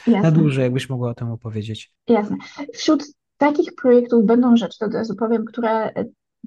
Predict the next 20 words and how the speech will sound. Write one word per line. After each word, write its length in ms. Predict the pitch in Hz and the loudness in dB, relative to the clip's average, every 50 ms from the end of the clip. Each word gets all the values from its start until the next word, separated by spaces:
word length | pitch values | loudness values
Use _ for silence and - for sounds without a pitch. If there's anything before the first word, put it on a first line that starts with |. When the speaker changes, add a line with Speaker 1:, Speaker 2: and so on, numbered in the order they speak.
| - _ _ _ - | -20 _ _ _ -10
Speaker 2:
dla 300 | 196 190 - 202 202 208 | -10 -4 0 0 2 2
nas, 360 | 214 214 196 202 196 202 - _ _ | 0 0 -2 -4 -4 -8 -12 _ _
Polaków, 640 | - 185 156 139 185 - - 240 302 330 - - _ _ _ _ _ _ - 202 | -6 -6 -6 -6 -6 -4 -4 -2 -2 -4 -6 -10 _ _ _ _ _ _ 0 2
mogą 400 | 208 220 226 214 226 233 226 220 | 4 4 4 4 4 4 4 4
brzmieć 420 | 226 226 233 226 226 214 - - | 2 2 2 4 4 2 2 2
mniej 280 | 226 202 202 214 220 220 | 2 2 2 0 0 0
lub 180 | 214 196 185 | 0 0 0
bardziej 280 | 190 196 196 - 208 196 | 0 0 0 0 -2 -4
przekonywująco, 720 | 196 - - - 196 202 202 208 208 208 202 185 190 - - - | -4 -8 -6 -4 -2 -2 -2 -2 -2 -4 -4 -4 -6 -8 -12 -12
czyli 180 | - 196 190 208 | -8 -6 -4 -4
na 120 | 208 208 | -4 -6
przykład 460 | 240 - - - - 208 196 196 - - - | -8 -10 -12 -10 -8 -6 -6 -8 -10 -10 -10
usunięcie 840 | 226 - - 226 220 220 208 226 220 208 214 202 202 202 208 240 - | -10 -6 0 0 0 2 2 0 0 0 -2 -2 -2 -2 -4 -6 -4
problemu 540 | - 240 208 208 208 202 202 202 202 208 226 - | -2 0 2 2 2 0 -2 -2 -4 -6 -8 -12
korków 640 | - - 254 233 226 - - - 277 339 - - - _ _ _ _ _ _ _ | -6 0 0 0 0 0 -4 -6 -4 -4 -4 -6 -12 _ _ _ _ _ _ _
brzmi 380 | 202 190 - 254 233 226 233 233 | 0 0 2 2 2 2 2 0
wspaniale 800 | 240 - - - _ - 262 240 240 226 196 180 160 156 190 196 196 - - - 202 | -2 -8 -16 -20 _ -2 0 2 2 2 0 -2 -4 -4 -4 -6 -8 -12 -10 -8 -6
z 80 | 190 190 | -4 -4
naszej 260 | 190 180 - - 190 | -4 -4 -6 -8 -10
perspektywy. 720 | 185 - 196 - - - 196 - - - 190 180 160 - | -8 -10 -10 -10 -12 -14 -14 -10 -8 -8 -8 -6 -8 -10